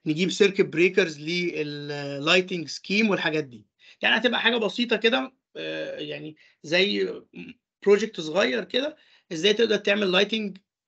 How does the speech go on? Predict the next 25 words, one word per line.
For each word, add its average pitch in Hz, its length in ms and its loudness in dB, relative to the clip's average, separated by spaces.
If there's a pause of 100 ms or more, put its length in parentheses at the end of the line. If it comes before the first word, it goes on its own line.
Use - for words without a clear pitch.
في 151 520 -2
شقة - 460 0 (380)
بس، - 720 -2
آه، 156 580 -4
بشكل 202 460 0 (420)
مانيوال 170 360 0
يعني، 113 220 -16 (200)
بطريقة 214 480 -4 (360)
اليومن 185 420 2
ميثود 220 420 -2 (180)
اللي 160 100 -4
احنا - 140 -2
بنقول 175 240 0
عليها 151 280 0
يعني. - 160 -20 (1080)
وبعد 226 340 0
كده 269 180 0
إن 254 60 -2
شاء 262 180 0
الله 254 400 -4
هيبقى 190 320 -2
فاضل 226 540 0
موضوعين، 165 600 0
موضوع 165 520 2
اسمه 170 380 -4